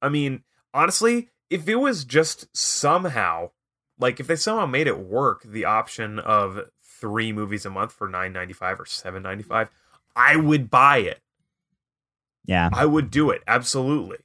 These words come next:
Speaker 1: Um,
Speaker 2: Same here.
Speaker 1: That would be super fun. So, hey, MoviePass, just bring that part back, please.
Speaker 2: Yeah.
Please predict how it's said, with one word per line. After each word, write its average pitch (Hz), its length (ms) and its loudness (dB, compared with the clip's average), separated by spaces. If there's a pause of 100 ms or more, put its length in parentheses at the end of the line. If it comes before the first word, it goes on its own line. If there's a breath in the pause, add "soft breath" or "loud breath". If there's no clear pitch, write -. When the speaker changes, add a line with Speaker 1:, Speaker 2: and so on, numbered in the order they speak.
(560)
Speaker 1:
Um, 123 400 4
Speaker 2:
Same 90 140 2
here. 82 240 -4 (680)
Speaker 1:
That 127 100 4
would 143 140 4
be 131 80 -2
super 120 320 -6
fun. 107 320 0
So, 123 160 2
hey, 135 120 0
MoviePass, 127 420 -2
just 127 180 -12
bring 156 160 -2
that 143 140 0
part - 160 -6
back, 73 200 -8 (300)
please. 160 400 -6
Speaker 2:
Yeah. 95 200 -6